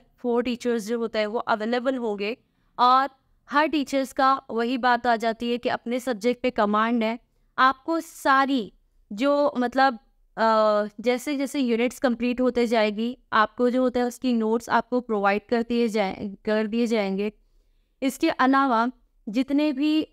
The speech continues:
जैसे यूनिट कंप्लीट होती है, आपके मॉक टेस्ट करे, करवाए जाते हैं,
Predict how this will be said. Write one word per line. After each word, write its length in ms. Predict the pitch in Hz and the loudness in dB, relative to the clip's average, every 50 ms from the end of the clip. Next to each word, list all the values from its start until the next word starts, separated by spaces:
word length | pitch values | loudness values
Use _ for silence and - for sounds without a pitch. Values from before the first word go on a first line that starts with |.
| 202 | -2
जैसे 300 | 220 247 247 254 - 311 | 0 2 2 2 0 -2
यूनिट 320 | 311 302 294 277 285 285 - | 0 2 2 2 2 0 0
कंप्लीट 460 | - 254 247 254 262 269 277 269 254 | 0 0 0 0 0 -2 -2 0 -2
होती 360 | 254 262 254 - 269 262 254 | -2 -2 -2 -2 -2 0 0
है, 180 | 262 262 262 - - | 0 -2 -2 -2 -2
आपके 320 | 233 226 - - 247 247 | -2 -2 -2 -2 -2 0
मॉक 280 | 233 226 208 196 - _ - | 0 2 0 -2 -4 _ -2
टेस्ट 240 | 254 262 - - | -2 -2 -2 -2
करे, 280 | - 277 254 247 240 233 | 0 0 2 2 0 -2
करवाए 420 | 214 - 240 220 214 220 214 214 | 0 0 0 0 2 2 0 0
जाते 320 | 202 226 214 196 190 - 202 | 0 -2 -2 -2 -2 -2 -4
हैं, 260 | 196 202 220 233 - | -4 -2 -4 -4 -6